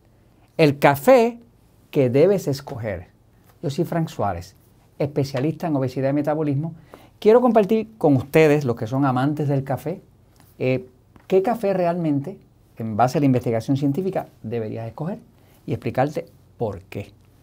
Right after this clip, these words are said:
Creo que es importante, sobre todo para los que son amantes del café. En episodios anteriores de Metabolismo T V hemos visto que el café tiene sus beneficios, eh, pero ahora tengo una información de un ángulo distinto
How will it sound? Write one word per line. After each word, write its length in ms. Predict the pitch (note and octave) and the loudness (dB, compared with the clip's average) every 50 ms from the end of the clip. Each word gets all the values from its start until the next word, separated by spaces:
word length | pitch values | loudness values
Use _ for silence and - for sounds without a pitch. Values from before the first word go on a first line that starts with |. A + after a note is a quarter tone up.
| _ _ _ - | _ _ _ -10
Creo 200 | - B2 B2 A#2+ | -4 -2 -2 0
que 80 | - C#3 | 0 2
es 60 | C3+ | 0
importante, 560 | C#3 C3 D3 C#3+ C#3 - C#3+ C3 B2+ - A2 - | 2 2 0 -2 0 2 2 2 2 0 -4 -6
sobre 200 | - G#2+ G#2 G#2+ | -4 -4 -4 0
todo 220 | - C#3+ D#3 D#3+ | 2 2 2 4
para 120 | - C#3 | 2 0
los 100 | A2 G#2 | -2 -2
que 60 | - A2 | -6 -4
son 180 | - C#3+ C#3 | -2 -2 -2
amantes 600 | B2+ A2+ A#2 C3 C#3+ D#3 D3+ D3 C#3 C3+ A#2+ A2 | 0 -2 -2 -2 -2 -2 -4 -4 -6 -8 -10 -8
del 160 | A2+ A2 G2 | -8 -10 -10
café. 360 | - - G2 - - G#2+ F#2+ - _ _ _ _ - - - - | -10 -12 -14 -12 -10 -12 -12 -12 _ _ _ _ -20 -20 -8 -2
En 100 | C#3 C3+ | -2 -2
episodios 480 | B2 - - - D3 D3+ F3 F#3+ F#3 | -2 -2 -2 0 2 6 6 6 6
anteriores 600 | F#3+ F#3+ E3+ F#3+ F3 F3 F3 F3+ F3 F3 F3+ D#3+ D3 | 4 2 4 4 6 8 8 8 8 8 6 4 2
de 80 | D3 | 0
Metabolismo 500 | C3+ C3 B2 B2+ A#2 B2 C3+ C#3 D3+ D3+ | -2 0 0 0 0 0 0 0 -2 -2
T 100 | D#3+ D#3+ | -2 -2
V 180 | D3 C#3+ D#3 D#3 - _ _ _ - | -4 -4 -6 -8 -12 _ _ _ -12
hemos 260 | - A#2+ B2 C#3 C#3+ C3+ | -8 -4 -2 0 0 0
visto 460 | C3+ C#3+ C#3 C3+ - - B2 - - _ _ _ _ _ | 0 0 -2 -2 -6 -12 -14 -14 -14 _ _ _ _ _
que 80 | - C#3 | -8 -8
el 60 | A#2+ | -4
café 260 | - B2 - F3 F#3+ | -4 -4 -2 -2 -4
tiene 240 | F#3+ - D#3 F#3+ G#3+ | -2 -2 -4 -4 -4
sus 160 | - A3 F3 | -6 -6 -6
beneficios, 540 | F3+ F3 F3 E3+ - B3+ C4 - D3+ B2 F#2+ - _ _ _ _ _ _ _ - | -6 -6 -6 -8 -8 -10 -8 -8 -10 -12 -12 -14 _ _ _ _ _ _ _ -6
eh, 280 | B2+ B2+ B2 - - - | -4 -4 -4 -4 -4 0
pero 200 | E3 D#3 D3 D3 | 4 6 6 8
ahora 200 | E3+ F#3 F#3 E3 | 8 6 4 4
tengo 140 | E3+ D#3 | 2 2
una 100 | E3 E3+ | 2 0
información 640 | E3+ - F#3 F3 E3+ E3+ E3 E3 - - E3+ E3+ D#3+ | 0 2 2 2 2 2 -2 -2 -2 -4 -4 -2 0
de 60 | C#3 | 0
un 160 | C#3+ D3 D3+ D3+ | 2 2 2 2
ángulo 340 | D#3+ E3+ D#3 D#3 C#3 C3+ | 2 2 2 2 2 2
distinto 560 | C3 C3 B2+ - - C#3+ B2+ C3 C3+ C3+ - | 0 0 -4 -2 -2 0 0 0 -2 -4 -8